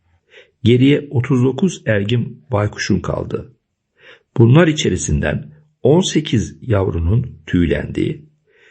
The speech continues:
tüylenenlerin ise arkadaşlar yedisinin yuvayı terk edip öldüğü, on birinin ise yaşam alanındaki boşlukları doldurduğu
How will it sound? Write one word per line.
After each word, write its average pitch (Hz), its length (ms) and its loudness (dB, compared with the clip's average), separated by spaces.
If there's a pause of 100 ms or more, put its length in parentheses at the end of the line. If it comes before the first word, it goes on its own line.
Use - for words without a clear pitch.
(180)
tüylenenlerin 107 680 2
ise - 240 -6
arkadaşlar - 640 -6 (340)
yedisinin 98 920 0 (260)
yuvayı 98 520 2
terk 131 360 0
edip 90 300 -2 (260)
öldüğü, 123 600 2 (580)
on 156 280 4
birinin 104 240 2
ise 78 500 -2
yaşam 113 500 0
alanındaki 85 540 -4
boşlukları 82 680 -4
doldurduğu 90 840 -2